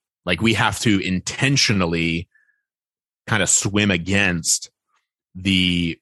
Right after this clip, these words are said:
flow of negativity that often, because if you just think about it, again, it, part of it is human nature. Um, these algorithms are designed to float to the top the most engaged content, and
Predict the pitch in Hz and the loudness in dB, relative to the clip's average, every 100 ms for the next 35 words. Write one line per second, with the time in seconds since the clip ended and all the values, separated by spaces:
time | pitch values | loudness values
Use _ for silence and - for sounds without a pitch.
0 | - - 104 98 95 90 - 90 87 82 | -12 -8 -2 2 4 2 0 0 0 -2
1 | - - 101 90 87 139 120 110 104 95 | -10 -6 -4 -2 -2 0 2 2 2 2
2 | 87 101 101 123 156 160 135 156 175 185 | 0 0 0 -2 0 0 -2 -2 0 0
3 | 196 - 180 98 85 110 - 131 120 95 | -2 -2 -2 -2 -2 -2 -2 -2 0 -2
4 | - - 143 135 110 104 170 107 92 95 | -2 0 2 2 0 -2 -6 -6 -4 -2
5 | 147 90 87 - _ _ _ - 98 92 | -2 -2 -4 -6 _ _ _ -4 0 0
6 | 87 87 - _ _ _ _ 113 117 98 | -2 -6 -12 _ _ _ _ -2 0 2
7 | 123 139 135 110 104 92 87 104 101 101 | 0 2 2 2 0 -2 -2 0 0 0
8 | 90 - - 101 92 90 - - - - | -2 -4 -2 2 2 0 -4 -14 -12 -4
9 | 110 110 - 110 101 - 98 - 92 90 | 0 0 0 -2 -2 0 0 0 -4 -2
10 | 92 - 92 90 90 - - 78 85 98 | -2 -2 -6 -2 -2 -2 -6 -8 -6 -8
11 | 151 _ - _ _ - 98 92 87 | -8 _ -20 _ _ -2 2 2 -2